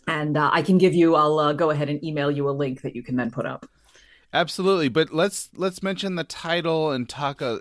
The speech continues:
Speaker 2: just talk a, a bit about what the book does.
Speaker 1: Of course. Uh, the title is Glo-, it's just Global Medievalism, An Introduction. I co-authored it with Helen Young, who is, uh, based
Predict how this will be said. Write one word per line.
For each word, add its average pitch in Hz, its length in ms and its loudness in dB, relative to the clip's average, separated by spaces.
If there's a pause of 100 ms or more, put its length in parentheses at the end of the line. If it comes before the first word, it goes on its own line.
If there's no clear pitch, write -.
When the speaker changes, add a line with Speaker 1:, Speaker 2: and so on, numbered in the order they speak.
(140)
Speaker 2:
just 123 260 -10
talk - 420 -4
a, 95 200 -8
a 92 120 -10
bit 117 260 2
about 92 420 -2
what 90 880 -4
the 95 80 -10
book 82 300 -10
does. - 500 -14 (360)
Speaker 1:
Of 139 160 -6
course. 180 680 0 (440)
Uh, 143 340 2
the 160 280 4
title 196 480 2
is 165 360 -2 (100)
Glo-, 156 380 0
it's 143 160 -2
just 160 240 -6
Global 143 380 2
Medievalism, 170 760 0
An 147 160 0
Introduction. 147 720 -4 (120)
I 139 100 -2
co-authored 139 640 0
it 175 140 0
with 147 120 -4
Helen 143 400 0
Young, 143 520 -2
who 156 140 0
is, 139 260 0
uh, 127 100 -2
based 139 320 -4